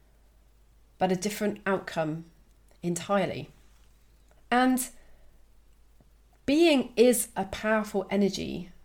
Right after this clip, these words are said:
to bring to journaling because journaling is less about tangible outputs. We don't need to end up with a post or an email or something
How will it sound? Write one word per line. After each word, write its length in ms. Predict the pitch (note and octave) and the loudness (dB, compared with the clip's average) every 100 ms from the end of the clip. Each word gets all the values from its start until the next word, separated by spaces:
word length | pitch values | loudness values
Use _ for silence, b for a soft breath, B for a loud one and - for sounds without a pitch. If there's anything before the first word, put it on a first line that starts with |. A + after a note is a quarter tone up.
| - - | -20 -10
to 140 | G#3+ | -6
bring 300 | G3+ G3 F3+ | 0 2 2
to 120 | F3+ | -2
journaling 460 | - A#3+ B3 F#3 F3+ | -2 0 2 2 0
because 260 | F3+ G3+ G3+ | -2 -4 -4
journaling 600 | - G#3+ A3 A3 G#3+ G#3 - | 2 4 6 4 2 0 4
is 320 | A3+ A3+ - | 4 4 0
less 640 | G3 F#3 F3+ - - - - b b b b | 2 2 0 -4 -4 -6 -10 b b b b
about 420 | F#3+ F#3+ - - | 2 2 2 -4
tangible 440 | - G3 F#3 F3 | -2 0 0 -4
outputs. 760 | - G3+ G3+ - - - - - - _ _ _ _ _ _ _ _ - | -4 -4 -4 -10 -10 -10 -8 -12 -18 _ _ _ _ _ _ _ _ -2
We 100 | G#3+ | 4
don't 200 | A3+ G#3 | 6 6
need 360 | G#3+ A3 G#3+ | 4 4 2
to 180 | G#3 G#3 | 0 2
end 180 | G3+ G3 | 4 6
up 140 | G3 - | 6 4
with 180 | F#3 | -2
a 60 | F#3 | -2
post 600 | - G3+ F3+ F3 - - | -4 -2 -2 -4 -8 -8
or 380 | - F#3 F3 - - | -4 0 0 -2 -4
an 180 | F#3 F3+ | -2 0
email 360 | G3+ F3+ E3+ | 2 2 0
or 140 | F#3+ F#3+ | 0 -2
something 520 | - G3+ G3 F#3+ - | -4 -4 0 0 -2